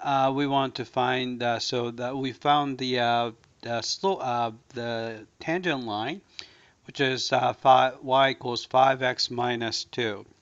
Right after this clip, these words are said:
So I'm gonna put that in. All right, so it's going to be y equals five x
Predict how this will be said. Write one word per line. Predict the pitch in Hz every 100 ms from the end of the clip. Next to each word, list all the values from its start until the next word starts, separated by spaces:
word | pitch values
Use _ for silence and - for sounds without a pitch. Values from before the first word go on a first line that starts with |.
| _
So | - - 113
I'm | 113 113
gonna | 113 113
put | - 113
that | 113 110
in. | 107 147 190 _ _ _ - - _ _ _
All | 120
right, | 120 107
so | - 123 120
it's | 120 -
going | - 120 110
to | 117
be | 120
y | 117 117 123 127 131 131
equals | 123 - 110 110 117 -
five | - 120 123 123 123 120
x | 117 117 - -